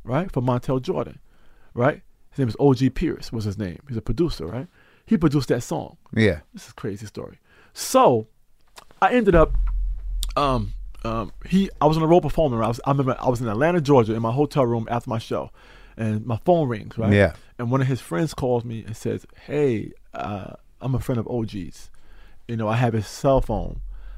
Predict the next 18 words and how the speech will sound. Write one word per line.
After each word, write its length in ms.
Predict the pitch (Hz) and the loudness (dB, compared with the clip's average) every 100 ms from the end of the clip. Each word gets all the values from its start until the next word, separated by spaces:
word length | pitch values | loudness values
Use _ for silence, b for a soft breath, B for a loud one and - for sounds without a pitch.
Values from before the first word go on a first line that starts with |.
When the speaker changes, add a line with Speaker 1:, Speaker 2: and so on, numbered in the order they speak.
| b | b
Speaker 1:
Uh, 460 | 107 107 104 104 101 | -6 -4 -2 -4 -6
I'm 120 | 98 113 | -6 -4
calling 300 | - 135 117 | 2 2 4
all 160 | 117 | 2
his 200 | 127 123 | 0 -2
friends 520 | - 165 165 151 135 - | -6 -6 -4 -2 -4 -4
to 100 | 117 | -2
let 140 | 120 | -2
them 140 | 117 | -2
know 120 | 117 120 | -4 -4
that 80 | |
he 80 | 113 | -4
passed 340 | - 123 - - | -6 -8 -8 -10
away." 400 | 123 147 - - - - - - - | -10 -10 -12 -18 -20 -20 -20 -20 -20
So 120 | - 151 | -8 -6
I'm 100 | 147 | -4
like, 260 | 107 90 | -6 -8
"Wow." 680 | - 120 - 127 120 110 - | -8 -6 -6 -6 -8 -12 -16